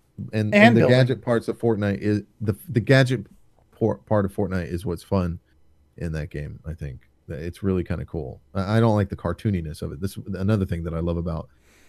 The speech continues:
Speaker 1: Black Ops four here is that it looks good. The only problem with this game is it is probably going to be a sixty dollar B R game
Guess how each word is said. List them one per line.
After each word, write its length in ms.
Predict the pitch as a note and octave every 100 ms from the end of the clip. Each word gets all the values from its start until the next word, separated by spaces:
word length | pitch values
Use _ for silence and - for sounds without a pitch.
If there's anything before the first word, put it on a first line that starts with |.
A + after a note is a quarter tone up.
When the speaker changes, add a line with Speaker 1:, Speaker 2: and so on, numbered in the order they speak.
| _
Speaker 1:
Black 300 | F#2+ F#2+ E2
Ops 140 | D#2+
four 260 | - F#2 E2+
here 200 | D2+ D#2+
is 200 | D#2 D#2+
that 140 | E2+ D#2
it 120 | -
looks 200 | F#2 -
good. 180 | F2 -
The 140 | F#2+
only 180 | C3+ F3
problem 340 | - C3 A2+
with 120 | F#2
this 120 | F2 -
game 400 | E2 D#2 D2+ D2+
is 320 | E2 D#2+ E2 - _ _ _ -
it 140 | A#2
is 120 | G2 -
probably 420 | - C3+ C3+ C3+
going 220 | A#2 A2
to 60 | F2+
be 120 | F#2+
a 60 | D#2
sixty 460 | - B2+ B2+ B2
dollar 340 | G2+ F2+ F#2 F2
B 280 | D#2+ C#3
R 220 | C3+ E2+ D#2
game 240 | D2+ -